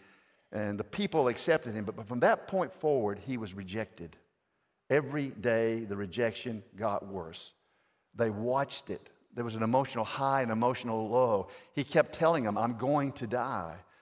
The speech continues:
I'm going to the cross." That's gotta take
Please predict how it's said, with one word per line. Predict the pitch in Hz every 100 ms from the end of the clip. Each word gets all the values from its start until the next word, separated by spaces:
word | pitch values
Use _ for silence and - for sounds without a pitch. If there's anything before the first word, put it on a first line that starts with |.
| -
I'm | 113 110
going | 131 135
to | 120
the | 104
cross." | - 127 131 85 -
That's | - 127 -
gotta | - 110 95
take | - 104 -